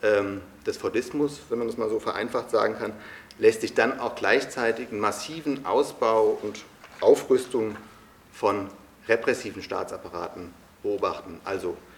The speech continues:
angefangen beim Militär, das ja, äh, auch die weltweite Intervention des Militärs ist natürlich eine Staatsintervention, über die Polizei, aber auch über die Gefängnisse, die ja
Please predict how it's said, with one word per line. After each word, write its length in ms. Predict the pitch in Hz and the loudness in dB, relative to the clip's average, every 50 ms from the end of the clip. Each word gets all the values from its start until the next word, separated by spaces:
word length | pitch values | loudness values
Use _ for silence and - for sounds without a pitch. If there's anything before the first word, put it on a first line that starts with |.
| - - | -8 -4
angefangen 460 | 95 98 113 113 113 113 101 104 104 | -2 0 0 0 0 0 0 0 0
beim 140 | 98 95 92 | 0 0 0
Militär, 540 | 90 92 90 92 - 104 110 127 139 147 139 | -2 -4 -6 -4 0 2 4 4 4 2 0
das 220 | 139 107 95 - | -4 -6 -6 -4
ja, 140 | - 87 - - - - | -6 -6 -6 -8 -10 -6
äh, 240 | 98 90 87 - - | -6 -6 -6 -4 -4
auch 200 | 98 92 - - | -4 -4 -4 -6
die 220 | - 98 92 82 73 - - - - - - | -10 -8 -8 -8 -10 -14 -18 -20 -14 0 4
weltweite 520 | 101 107 113 - - 208 196 - - 127 | 6 6 6 6 4 2 4 4 2 -2
Intervention 840 | 120 110 104 107 85 92 90 87 - - 101 101 113 127 127 123 120 | -6 -8 -8 -6 -6 -6 -6 -6 -6 -4 0 2 2 2 2 0 -4
des 140 | - 82 - | -8 -10 -10
Militärs 580 | 95 90 87 - - 107 113 117 117 - - - - - - - - - - | -10 -10 -10 -2 2 4 4 4 2 -2 -6 -12 -18 -20 -20 -20 -20 -10 -8
ist 100 | 110 98 | -6 -4
natürlich 280 | 123 110 98 110 98 92 | -2 -2 -2 -4 -6 -8
eine 80 | - - | -8 -6
Staatsintervention, 1040 | - 95 92 113 - 127 117 - - 123 107 110 110 107 107 107 110 120 123 123 - - - - - - - - - | 0 0 2 2 0 -2 -6 -4 -2 0 0 0 0 -2 -4 -4 -2 -2 -2 -4 -6 -10 -16 -20 -20 -20 -20 -8 -4
über 180 | 139 131 135 113 | 6 8 8 8
die 80 | 107 | 6
Polizei, 580 | - - 113 104 - - 107 98 104 113 131 - | 4 0 -2 -2 -2 -4 -2 0 0 0 0 0
aber 200 | 101 107 - - | -4 -6 -6 -6
auch 60 | 101 | -4
über 120 | 92 101 98 | -2 -2 -2
die 100 | 98 95 | -2 -6
Gefängnisse, 500 | 95 - - 104 117 127 120 - 117 101 | -8 -6 -4 -4 -2 -4 -4 -6 -6 -8
die 140 | 90 101 | -4 -2
ja 240 | 95 95 95 98 92 | 0 0 0 -2 -4